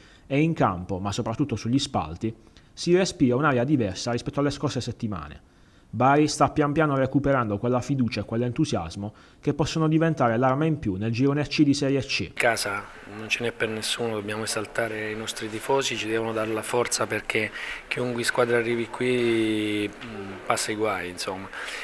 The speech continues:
Speaker 2: Quindi in linea di massima la squadra oggi è stata molto attenta, molto concentrata. Ehm, diciamo, hanno messo quell'umiltà, quell'applicazione che, di cui non si può fare a meno.
Speaker 1: La vetta è ancora lontana,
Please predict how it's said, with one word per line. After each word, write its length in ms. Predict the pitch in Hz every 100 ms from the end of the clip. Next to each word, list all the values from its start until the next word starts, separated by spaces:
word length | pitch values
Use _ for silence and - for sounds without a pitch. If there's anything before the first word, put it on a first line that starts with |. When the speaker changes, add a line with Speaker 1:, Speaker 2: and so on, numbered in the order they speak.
| - -
Speaker 2:
Quindi 220 | 123 117
in 60 |
linea 160 | 120 120
di 80 | 123
massima 360 | 131 - 120
la 100 | 117
squadra 340 | 110 - 120 117
oggi 220 | 117 110
è 20 |
stata 300 | - 117 110
molto 340 | 117 117 - 107
attenta, 440 | - 123 117 101
molto 300 | 117 113 113
concentrata. 800 | 113 110 110 107 120 113 101 - - - - - - -
Ehm, 960 | 113 113 110 107 107 110 110 110 107 - - -
diciamo, 600 | 117 113 123 120 117 113 104
hanno 220 | 117 131 131
messo 280 | 123 -
quell'umiltà, 680 | 123 127 127 123 - 139 131
quell'applicazione 1300 | 113 110 - 120 123 - 127 127 120 113 110 107 107 104
che, 300 | 110 107 107
di 100 | 107
cui 120 | 110
non 140 | 117 110
si 120 | 117
può 120 | 113
fare 260 | - 110 110
a 40 |
meno. 360 | 107 104 95 95 -
Speaker 1:
La 180 | 113
vetta 440 | 127 160 - 165 160
è 100 | 156
ancora 360 | 147 151 160
lontana, 640 | 147 151 139 120 87 73